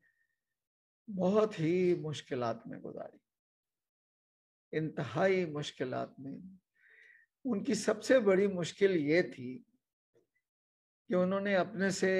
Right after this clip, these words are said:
ज्यादा उम्र की एक खातून शादीशुदा, जिसके छह बच्चे थे, उससे इस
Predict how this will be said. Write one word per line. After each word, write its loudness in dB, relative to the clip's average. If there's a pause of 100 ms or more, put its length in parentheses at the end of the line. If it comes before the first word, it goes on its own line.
(240)
ज्यादा 2
उम्र 0
की -2 (840)
एक -2
खातून -4
शादीशुदा, -2 (1160)
जिसके -2
छह 2
बच्चे 0
थे, -10 (1700)
उससे 0
इस 2